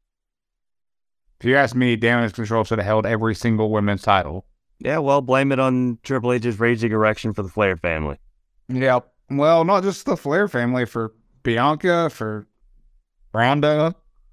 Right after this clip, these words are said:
Speaker 1: Man, that, that, yeah, I don't know. I have a, I have a lot of strong opinions on Damage Control. Uh, obviously, I love me some Bayley. You could have given me
Speaker 2: Mm.
Speaker 1: Bayley two belts again. I'd have been happy.
Speaker 2: We know.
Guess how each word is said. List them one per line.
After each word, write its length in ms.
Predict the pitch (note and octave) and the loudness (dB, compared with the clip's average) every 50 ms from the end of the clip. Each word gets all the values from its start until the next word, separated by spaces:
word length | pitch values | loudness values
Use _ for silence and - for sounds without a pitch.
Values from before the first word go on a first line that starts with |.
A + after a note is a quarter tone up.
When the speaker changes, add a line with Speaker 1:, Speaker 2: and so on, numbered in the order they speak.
| _ _ _ _ _ _ _ _ _ _ _ _ _ - | _ _ _ _ _ _ _ _ _ _ _ _ _ -6
Speaker 1:
Man, 160 | - A2 A2 A2 | -4 -2 0 2
that, 220 | B2 C3 - - G2 | 0 0 -2 -4 -6
that, 160 | B2+ - - _ _ _ _ _ _ _ _ _ _ _ _ - - - - - _ - | -6 -6 -6 _ _ _ _ _ _ _ _ _ _ _ _ -20 -20 -20 -20 -20 _ -6
yeah, 340 | A2+ A#2+ A#2+ B2 A#2+ A#2+ G#2+ | -2 2 4 6 6 4 4
I 100 | C3+ C#3 | 4 2
don't 120 | C#3+ C3+ | 4 4
know. 180 | B2 A#2 A2+ - _ - | 2 0 0 -2 _ -2
I 60 | A2+ | 0
have 140 | C#3 D3+ C#3+ | 2 2 4
a, 180 | C3+ B2+ A#2+ G#2+ - | 2 0 0 -4 -4
I 80 | - C#3 | -2 0
have 80 | D3 | 2
a 100 | C#3 B2+ B2 B2 A#2+ A#2 - - - | 2 2 0 -2 -4 -10 -12 -10 -4
lot 180 | C#3 C3 B2+ | -2 0 0
of 40 | A#2 | 0
strong 300 | - - C3+ B2+ A#2+ A#2 | -2 0 2 2 2 2
opinions 480 | A2 G2 - - B2 A2+ A2 G#2+ G#2+ G#2+ | 0 -2 -2 -2 0 0 0 0 0 0
on 100 | G#2 G#2+ | -2 0
Damage 360 | G#2 G#2+ G#2 G2+ G2 F#2+ - | 0 0 0 0 -2 -4 -6
Control. 420 | - G#2 G#2+ G2 D#2+ D2+ F2+ - _ _ _ _ _ _ - | -8 -8 -6 -6 -6 -6 -8 -10 _ _ _ _ _ _ -6
Uh, 160 | - G#2+ F#2+ - - | -4 -4 -2 0 2
obviously, 600 | B2+ A#2+ A2+ A2+ A2 G2+ - - G#2+ G2 G2 - _ _ _ _ _ - - | 2 2 4 2 0 -2 -2 -2 -4 -4 -6 -8 _ _ _ _ _ -10 -4
I 60 | A2 | -2
love 260 | A#2+ A#2+ B2 A#2+ A2 G#2+ | 0 2 2 2 2 0
me 100 | A2 G#2 | -2 -4
some 200 | - - G#2+ G2+ | -4 -6 -6 -2
Bayley. 420 | A2+ A2 G2+ F#2 E2 D2+ A1+ - - - - _ _ _ _ _ _ _ _ _ _ _ _ _ _ _ _ _ _ _ _ _ _ _ _ _ _ _ _ _ | 0 0 0 0 -2 -4 -8 -12 -16 -20 -20 _ _ _ _ _ _ _ _ _ _ _ _ _ _ _ _ _ _ _ _ _ _ _ _ _ _ _ _ _
You 140 | - G2 F#2 - _ - | -10 -10 -10 -10 _ -2
could 140 | - C3+ B2 | 0 0 0
have 100 | A#2 G#2 | 2 0
given 200 | B2 A#2 A#2 A#2 | 0 0 0 0
me 120 | A#2+ A#2+ | 0 0
Speaker 2:
Mm. 60 | G2+ | 0
Speaker 1:
Bayley 280 | G2+ A#2+ A#2+ A2+ G#2+ G#2 | 0 0 2 0 -2 -2
two 220 | - - C3 B2 | -2 -2 -2 0
belts 280 | G#2+ A2 G#2+ G2+ - - | 2 2 0 0 -2 -6
again. 380 | G#2+ F#2 G2+ F#2 E2+ E2+ F#2 - _ _ _ _ _ _ - | -8 -6 -6 -6 -6 -8 -10 -12 _ _ _ _ _ _ -2
I'd 160 | A2+ A2+ A2 | 0 0 0
have 40 | G#2+ | 0
been 120 | G2 F#2+ F#2 | 0 -4 -4
happy. 360 | - - B2 A#2+ - - F#2 | -2 0 0 0 0 -2 -4
Speaker 2:
We 160 | E2 G2 G2+ | -2 -2 0
know. 320 | G#2 G2+ F#2 F2 - - | 0 2 2 2 0 0